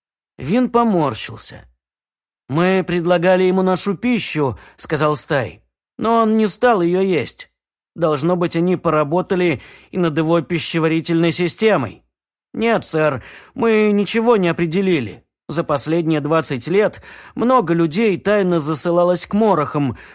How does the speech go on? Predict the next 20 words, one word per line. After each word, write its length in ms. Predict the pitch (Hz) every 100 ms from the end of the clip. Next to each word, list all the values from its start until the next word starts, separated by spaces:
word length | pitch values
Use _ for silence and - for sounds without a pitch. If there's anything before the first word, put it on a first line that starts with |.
| - -
Быть 200 | - 156
может, 320 | 160 165 165
он 120 | 165
один 260 | 165 156 175
из 160 | 170 185
них. 380 | 220 131 - _ _ _ -
Мы 300 | 196 190 190
начали 400 | 185 175 175 180
поиски 480 | 190 190 - 190
данных 440 | 175 220 202 143 123
на 80 | 151
него. 540 | 165 170 165 113 - _ -
Конечно, 460 | 143 160 147 156 156
может 260 | 170 139
быть 220 | 147 160
и 80 | 147
так, 280 | - 220 190
что 220 | - 165
его 240 | 160 156 160
дела 520 | 135 214 196 170